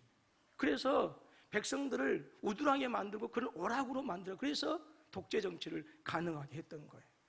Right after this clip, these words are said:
근데 백성들이 똑똑해지면 자꾸, 예, 반기를 들거든요. 그래서 지도자들은요, 백성들이, 국민들이 우둔하기를 원해요. 미련하기를 원해요. 왜?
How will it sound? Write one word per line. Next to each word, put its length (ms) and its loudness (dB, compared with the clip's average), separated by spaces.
근데 100 4
백성들이 540 4
똑똑해지면 960 2
자꾸, 880 8
예, 80 0
반기를 540 6
들거든요. 480 -4
그래서 520 4
지도자들은요, 880 2
백성들이, 640 6
국민들이 540 4
우둔하기를 680 0
원해요. 220 -12
미련하기를 640 0
원해요. 240 -12
왜? 180 6